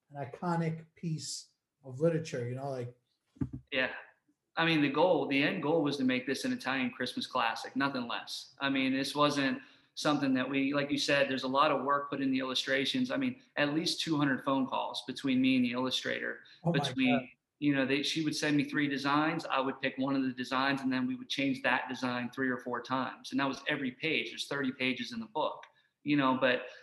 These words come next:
Speaker 2: what's cool about it is this book doesn't feel long, you know, it keeps you engaged. And, and by the time you get to the end
Speaker 1: How many pages is it again?
Speaker 2: it's thirty pages, but it
Speaker 1: Yeah.
Speaker 2: doesn't feel like thirty. I mean, you blow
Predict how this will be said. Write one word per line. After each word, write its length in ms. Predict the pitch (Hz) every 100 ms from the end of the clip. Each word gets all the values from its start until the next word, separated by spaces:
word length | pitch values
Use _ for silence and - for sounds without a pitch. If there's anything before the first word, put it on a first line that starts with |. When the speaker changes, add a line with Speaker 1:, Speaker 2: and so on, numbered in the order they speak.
| -
Speaker 2:
what's 180 | 135 131
cool 220 | - 185
about 260 | 185 131 127
it 80 | 127
is 120 | 123
this 240 | 135 135 -
book 300 | 175 165 151
doesn't 240 | 139 139
feel 280 | - 151 139
long, 580 | 127 127 127 113 - -
you 100 | 143
know, 140 | 139 131
it 100 | 131
keeps 300 | 180 170 -
you 80 |
engaged. 600 | 139 123 127 131 165 170 -
And, 120 | 131
and 240 | 131 131
by 140 | 127 127
the 40 |
time 220 | - 170 160
you 60 |
get 140 | 151 147
to 60 |
the 140 | 127 135
end 300 | 185 127 - - 196
Speaker 1:
How 60 |
many 200 | 240 302 -
pages 220 | 285 269 220
is 180 | 175 165
it 120 | 156
again? 400 | 135 139 123 - - -
Speaker 2:
it's 200 | 147 -
thirty 260 | 180 185 175
pages, 500 | 165 175 - - - -
but 100 | 160
it 40 |
Speaker 1:
Yeah. 40 |
Speaker 2:
doesn't 260 | 185 175 -
feel 240 | - 214 165
like 240 | 120 110
thirty. 320 | 127 113 104 117
I 40 |
mean, 220 | 131 139
you 100 | 160 143
blow 300 | 143 147